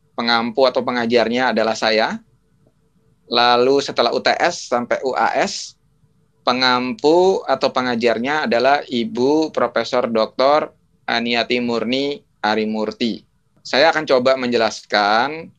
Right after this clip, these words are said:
mengenai yang pertama adalah jadwal kuliah. Yang kedua, saya akan menjelaskan mengenai silabus.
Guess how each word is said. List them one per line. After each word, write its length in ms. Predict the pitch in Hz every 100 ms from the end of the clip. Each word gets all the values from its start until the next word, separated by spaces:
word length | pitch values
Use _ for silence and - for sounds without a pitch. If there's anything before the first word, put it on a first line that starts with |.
| _ _ _ _ _ 117
mengenai 400 | 113 117 117 120
yang 160 | 113
pertama 480 | 117 123 123 131 120
adalah 320 | 123 120 117 - _ -
jadwal 400 | 120 143 135 -
kuliah. 320 | 147 147 - - _ _ _ _ _ _ _ _ _ _ _ _ _ _ _ _
Yang 320 | 110 113 127 120
kedua, 400 | 120 120 127 131 139 143 147 -
saya 400 | - - 117 117
akan 240 | 113 113 113
menjelaskan 400 | 113 107 120 113
mengenai 320 | 113 113 113
silabus. 1120 | 117 117 113 117 135 147 165 175 - - -